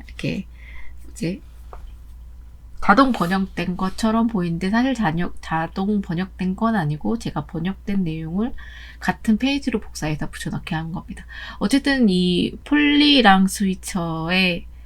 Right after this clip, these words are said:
장점은 각자의 언어로 페이지 관리를 할 수 있다라는 게 굉장히 큰 장점이거든요.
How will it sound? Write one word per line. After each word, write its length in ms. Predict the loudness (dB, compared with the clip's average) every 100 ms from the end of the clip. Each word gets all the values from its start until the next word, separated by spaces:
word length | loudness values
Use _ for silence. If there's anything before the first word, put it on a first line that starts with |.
| -18 -18 -10
장점은 760 | 0 4 4 4 4 4 2 0
각자의 840 | -4 -2 -2 -2 2 4 6 4 2
언어로 480 | 4 6 4 4 2
페이지 280 | 0 0 -2
관리를 360 | -2 -2 0
할 100 | 0
수 140 | 0 0
있다라는 540 | 0 0 0 0 0
게 140 | -4 -4
굉장히 360 | -2 -2 -2
큰 160 | -2 0
장점이거든요. 840 | 0 -2 -6 -8 -10 -6 -2